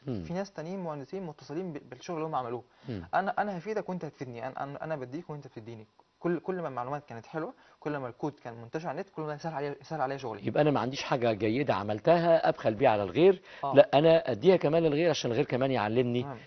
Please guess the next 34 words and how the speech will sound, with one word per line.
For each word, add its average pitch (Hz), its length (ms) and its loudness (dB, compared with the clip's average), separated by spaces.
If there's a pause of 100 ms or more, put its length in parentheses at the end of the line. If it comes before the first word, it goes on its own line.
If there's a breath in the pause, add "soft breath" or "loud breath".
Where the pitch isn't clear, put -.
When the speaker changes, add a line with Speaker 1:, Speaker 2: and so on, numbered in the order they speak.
(140)
Speaker 1:
اللي 113 140 6
وصل 127 280 2
لي. 90 200 -10
Speaker 2:
أنا 160 200 -6
أي 170 120 -2
project 160 300 -6
بخلصه 135 320 -8
وبحس 143 260 -12
إن 143 80 -6
هو 156 80 -4
project 151 220 -8
فعلا 156 200 -6
مفيد 127 320 -8
ومحدش، 135 560 -12
محدش 151 280 -6
Speaker 1:
تمام. 151 120 -8
Speaker 2:
منزله، 180 280 -6
بخش 151 280 -12
أنزله 135 180 -6
على 123 60 -2
الكود 120 160 -10
بروجكت 139 220 -6
Speaker 1:
طب. 160 80 -10
Speaker 2:
دوت، 196 120 -12
وأكتب 156 160 -8
عليه 139 120 -6
إن 143 100 -12
هو 139 100 -8
أي 147 100 -8
حد 135 140 -10
عايز 139 100 -8
يستخدمه 135 260 -16
يستخدمه 123 320 -12
فري. 107 200 -16